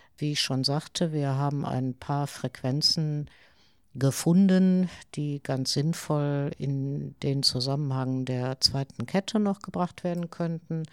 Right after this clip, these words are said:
Auch da sind noch Koordinierungsleistungen und Umkoordinierungsleistungen zum Teil zu treffen. Und Sie wissen ja vielleicht, dass eine große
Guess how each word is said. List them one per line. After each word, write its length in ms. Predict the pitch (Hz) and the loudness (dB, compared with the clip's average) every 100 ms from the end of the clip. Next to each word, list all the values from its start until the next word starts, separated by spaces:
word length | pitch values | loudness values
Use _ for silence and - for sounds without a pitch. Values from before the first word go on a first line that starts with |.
| - - - - | -16 -20 -18 -6
Auch 140 | 135 | -6
da 240 | - 156 170 | -2 -2 0
sind 160 | 185 | 0
noch 220 | 170 165 - | 0 -2 -2
Koordinierungsleistungen 1400 | 170 165 165 165 160 156 - 151 151 - - 147 143 139 | -2 0 0 0 0 -2 -2 0 2 0 0 -4 -2 -4
und 180 | 131 - | -6 -4
Umkoordinierungsleistungen 1400 | 165 190 185 180 175 165 160 160 - 156 151 - 147 143 | -4 0 0 0 0 0 -2 -4 -4 -2 -2 -6 -6 -8
zum 220 | - 143 | -8 -10
Teil 280 | - 143 139 | -8 -6 -4
zu 140 | - 139 | -4 -8
treffen. 540 | - 143 - 147 139 | -6 -6 -4 -6 -4
Und 420 | 156 147 151 151 - - - - - _ | 0 2 2 -2 -8 -20 -20 -20 -20 _
Sie 240 | - - 131 | -12 -6 -4
wissen 260 | 139 - 131 | -2 0 -2
ja 80 | |
vielleicht, 500 | 127 - 127 127 - | -2 -4 -2 -4 -4
dass 220 | 123 123 - | -4 -4 -6
eine 220 | 127 123 | -4 -4
große 760 | - 131 143 - 131 127 127 | -2 2 2 2 0 0 -4